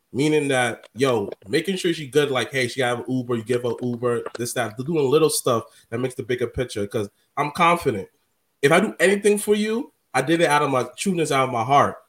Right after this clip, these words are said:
And if you wanna take advantage of it, that's not on me. That's on you to take advantage of a good person like me. I don't even sweat it. I'm like, "Yo,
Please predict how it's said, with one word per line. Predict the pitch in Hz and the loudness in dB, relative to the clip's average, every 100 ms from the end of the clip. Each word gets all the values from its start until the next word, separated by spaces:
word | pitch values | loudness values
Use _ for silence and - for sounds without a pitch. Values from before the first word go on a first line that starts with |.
| _ _ _ - | _ _ _ -6
And | 113 | -4
if | 113 | -2
you | 151 | 4
wanna | 208 214 | 4 6
take | 208 | 4
advantage | 208 190 202 202 202 | 4 4 2 2 2
of | 196 | 4
it, | 196 208 - _ - | 4 2 0 _ -8
that's | 127 - | -6 -2
not | 135 | 0
on | 127 123 | 0 0
me. | 123 | -2
That's | 101 120 - | -4 -4 -2
on | 123 110 | -2 0
you | 147 131 | -4 -6
to | |
take | - 127 | -4 -4
advantage | 117 123 123 113 | -2 -4 -4 -8
of | 113 | -8
a | 107 | -6
good | 120 - | -6 -4
person | 123 117 | -6 -4
like | 110 104 | -8 -8
me. | 110 113 92 _ _ _ _ | -8 -8 -8 _ _ _ _
I | 107 | -2
don't | 127 | -2
even | 131 117 | -2 -4
sweat | - 117 175 | -6 -2 -2
it. | 113 | -2
I'm | 101 120 | -2 -2
like, | 127 110 | -2 -4
"Yo, | 123 131 104 | -2 -2 -2